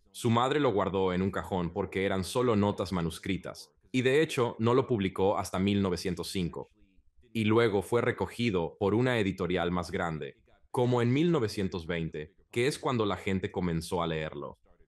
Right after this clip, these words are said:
Así que cuando la gente dice que solo lo hizo para causar sensación, es como que perdió amigos. Sus padres pensaron que se estaba volviendo loco y nunca lo publicó. Y es imposible que él pudiera haber estado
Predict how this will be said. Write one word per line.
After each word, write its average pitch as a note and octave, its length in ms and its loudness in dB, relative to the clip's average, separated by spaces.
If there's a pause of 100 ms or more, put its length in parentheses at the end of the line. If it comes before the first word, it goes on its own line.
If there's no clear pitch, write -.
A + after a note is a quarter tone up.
(240)
Así C#3 260 -2
que F#3 120 -2
cuando C3 240 0
la G#2+ 120 0
gente B2 300 -2
dice G2+ 300 -2
que F#2 300 -2
solo C#3 360 0
lo G#2 160 4
hizo G2 300 -2
para E2+ 180 -4
causar F2+ 380 -6
sensación, D#2 640 -10 (280)
es C#3+ 160 0
como D3+ 220 2
que A2+ 100 -2
perdió F2+ 360 2
amigos. E2+ 580 -4 (120)
Sus A#2+ 220 0
padres C3+ 400 2
pensaron F#2+ 520 -2
que F2+ 80 -12
se - 80 -12
estaba F#2+ 320 -2
volviendo E2+ 480 0
loco F2 420 -2
y F#2 80 -4
nunca F2+ 300 0
lo D#2+ 120 -6
publicó. C#2+ 500 -10 (540)
Y A2+ 140 2
es B2 160 -2
imposible E2 640 -4 (760)
que G#2+ 220 2
él C3 100 0
pudiera A2+ 380 0
haber G2 160 0
estado D#2+ 480 -4